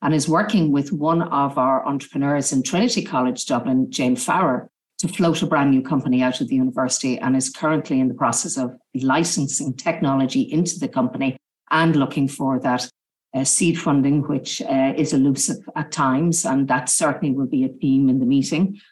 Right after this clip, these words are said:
We've Daniel Crowley, who is a former venture capitalist, a founder of a number of, of companies, including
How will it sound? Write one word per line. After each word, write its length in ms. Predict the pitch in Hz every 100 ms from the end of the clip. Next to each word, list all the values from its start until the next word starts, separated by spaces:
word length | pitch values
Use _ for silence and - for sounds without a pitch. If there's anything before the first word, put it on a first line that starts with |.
| -
We've 300 | 180 175 -
Daniel 360 | 160 156 139
Crowley, 600 | 127 - 156 160 170 160 - _ _
who 100 | 165
is 120 | 139
a 40 | 143
former 360 | - 175 208
venture 280 | 156 131 -
capitalist, 800 | - 120 - - 131 123 - - -
a 60 |
founder 460 | 135 135 139 135 131
of 120 | 123
a 40 |
number 260 | 131 131 123
of, 120 | 117
of 160 | 120 -
companies, 480 | - 135 131 131 135
including 560 | 131 - 175 147 135